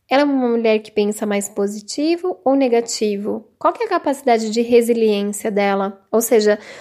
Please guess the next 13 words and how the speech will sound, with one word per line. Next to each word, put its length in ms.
dela 160
se 120
adaptar 800
perante 380
as 120
mudanças 540
da 100
vida. 560
O 60
próprio 320
pós-parto, 760
né, 200
gente? 760